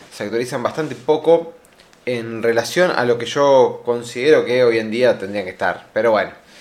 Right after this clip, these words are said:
eh, hay una actualización para que no se haga el cambio automático de mo-, del régimen simplificado al régimen general,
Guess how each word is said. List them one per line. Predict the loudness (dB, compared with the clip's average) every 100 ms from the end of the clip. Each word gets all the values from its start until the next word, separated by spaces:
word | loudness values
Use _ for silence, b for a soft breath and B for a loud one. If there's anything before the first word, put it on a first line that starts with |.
| B B -6
eh, | -2 0 2
hay | 2
una | 0
actualización | -2 -6 -6 -6 -4 0
para | 2 2 0
que | -6 -8
no | -6 -8
se | -8 0
haga | 2 4 2
el | 0 -4 -12 -18 -6
cambio | -4 -2 -4
automático | -4 -6 -6 -2 0 0 -2
de | -8 -8
mo-, | -8 -10
del | -12 -10 -10 -10 -12 -16 -20 _ -18 B B B
régimen | -8 -8 -10
simplificado | -14 -16 -4 2 4 4
al |
régimen | -2 -8 -10
general, | -6 -2 -2 -4 -12